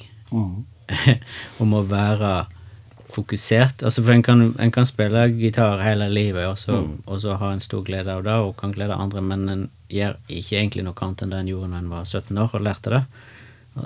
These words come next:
Speaker 2: selv om en blir gammel.
Speaker 1: Ja, ja.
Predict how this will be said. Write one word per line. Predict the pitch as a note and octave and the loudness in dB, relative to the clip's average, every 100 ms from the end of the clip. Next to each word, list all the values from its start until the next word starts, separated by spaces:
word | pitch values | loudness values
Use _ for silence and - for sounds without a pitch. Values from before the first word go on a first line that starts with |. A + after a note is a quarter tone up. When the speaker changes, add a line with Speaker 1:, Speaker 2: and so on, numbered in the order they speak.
| - - _ - | -12 -20 _ -18
Speaker 2:
selv | - G#2+ G2 | -8 -4 -2
om | F#2 | -2
en | F2 G2 G#2 | -4 -6 -8
blir | F#2 F2 - - | -8 -10 -14 -6
gammel. | G2+ G#2 - - | -4 -4 -6 -2
Speaker 1:
Ja, | A#2 B2 | 2 2
ja. | C3 | 0